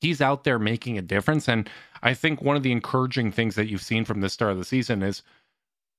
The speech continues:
one of the big questions we had is when you have Mobley and Allen out there,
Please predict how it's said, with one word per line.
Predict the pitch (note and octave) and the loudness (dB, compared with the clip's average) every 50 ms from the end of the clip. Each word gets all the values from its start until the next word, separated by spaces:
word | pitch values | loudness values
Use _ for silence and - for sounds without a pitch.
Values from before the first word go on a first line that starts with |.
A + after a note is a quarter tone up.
| _ - | _ -2
one | B2+ D3 F3+ | 2 2 4
of | F#3+ F3 | 4 2
the | E3+ | 2
big | D#3 C3+ D#3 C#3 - | 2 2 0 0 0
questions | - D3+ D3+ - - C#3+ - | 0 0 0 2 0 0 0
we | A#2+ G#2 | 0 2
had | A2 B2+ C#3+ C3 A2 | 2 2 2 2 0
is | F#2 F2 - | -4 -4 0
when | B2+ B2 | 0 2
you | B2 G#2+ | 2 4
have | A2 B2 B2 A2+ | 2 2 2 2
Mobley | A2 A2+ A2+ A#2 C#3+ D3+ E3+ E3 | 2 2 2 2 2 2 0 0
and | D#3+ D3 | 2 2
Allen | B2 G#2+ A2 A2 G#2 G2+ G2 | 2 2 2 2 0 0 0
out | F2+ F#2 F#2 - - | 0 -2 -4 -4 -4
there, | G2 F2+ F2 F2+ F2 E2+ | -4 -2 -2 -2 -2 -4